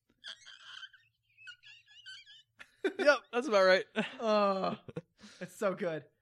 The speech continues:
Speaker 1: Yeah. Shame about the rest of the movie.
Speaker 2: There is, oh, there's an, isn't there, like, one other good moment?
Speaker 1: Probably. I don't remember what it is.
Speaker 2: Yeah, not good enough to get into the episode.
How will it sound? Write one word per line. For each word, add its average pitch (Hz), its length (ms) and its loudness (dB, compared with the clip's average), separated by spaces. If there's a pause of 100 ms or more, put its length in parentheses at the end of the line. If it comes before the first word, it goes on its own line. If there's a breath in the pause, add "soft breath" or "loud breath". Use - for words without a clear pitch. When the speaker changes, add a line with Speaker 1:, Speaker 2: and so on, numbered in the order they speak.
(120)
Speaker 1:
Yeah. 113 160 -6 (1080 soft breath)
Shame 170 200 -8
about 123 180 -6
the 107 80 -14
rest 95 180 -14
of - 60 -20
the 101 60 -16
movie. 98 320 -14 (1500)
Speaker 2:
There 196 200 -8
is, 190 240 -12
oh, 175 120 -20
there's 285 200 -10
an, 370 60 -16 (160)
isn't 226 140 -14
there, 453 180 -12
like, 269 100 -14 (160)
one 139 320 -16
other 147 200 -14
good 135 220 -18
moment? 131 380 -20 (840 soft breath)
Speaker 1:
Probably. 131 400 -6 (100)
I - 80 -20
don't 135 120 -14
remember 98 220 -14
what 98 80 -16
it 101 100 -16
is. 123 200 -14
Speaker 2:
Yeah, 165 100 -16 (140)
not 160 160 -16
good 165 100 -10
enough 175 180 -10
to 180 60 -20
get 185 140 -8
into 185 120 -12
the 220 60 -6
episode. 180 340 -8